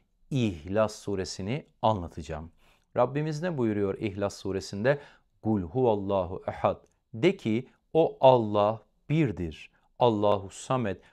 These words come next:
O Allah samettir. "Lem yelid ve lem yuled." Doğurmamıştır ve doğurulmamıştır.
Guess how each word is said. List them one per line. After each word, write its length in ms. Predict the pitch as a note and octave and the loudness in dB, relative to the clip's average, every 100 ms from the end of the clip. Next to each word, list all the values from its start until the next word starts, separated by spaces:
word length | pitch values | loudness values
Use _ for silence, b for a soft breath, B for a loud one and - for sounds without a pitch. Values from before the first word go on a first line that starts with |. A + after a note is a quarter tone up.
| b - | b 4
O 180 | D#3 - | 4 8
Allah 640 | C3+ A#2 A2 G#2 G#2+ G#2 _ | 8 8 4 4 4 -2 _
samettir. 880 | - - F#2 F#2 C#3+ D3 A2+ G#2 - b b - | -18 -10 -6 -2 -2 -2 0 0 -2 b b -2
"Lem 200 | G#2 G#2+ | 0 2
yelid 580 | G#2+ G#2 A#2+ D#3+ C#3 A#2+ - | 0 0 0 0 -2 -6 -8
ve 140 | G2+ G#2 | -2 0
lem 220 | G#2 G2+ | 0 -4
yuled." 500 | G#2+ D#3 D3 A2+ G#2 B B - F#2 F#2+ | -2 0 2 2 0 B B -14 -6 2
Doğurmamıştır 1120 | G2+ B2 C3+ G#2 G2+ G2+ G2 - E3+ F3+ C#3 | 4 4 2 0 -2 -4 -6 -6 -4 -2 2
ve 200 | D3+ D3+ - | 0 -2 0
doğurulmamıştır. 960 | A#2 G#2 G2 G#2 F2 F2+ F2+ - G2 F2+ | 4 4 4 0 -2 -6 -8 -8 -8 -8